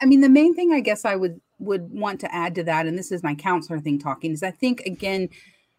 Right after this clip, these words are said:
people who are trying to help someone who's experienced this religious trauma, again, well-meaning,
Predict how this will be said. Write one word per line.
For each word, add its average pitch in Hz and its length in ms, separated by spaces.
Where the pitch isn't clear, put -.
people 226 260
who 202 180
are 180 100
trying 190 400
to 165 60
help 202 720
someone 185 380
who's 175 220
experienced 202 680
this 175 160
religious 165 400
trauma, 156 400
again, 165 400
well-meaning, 185 1000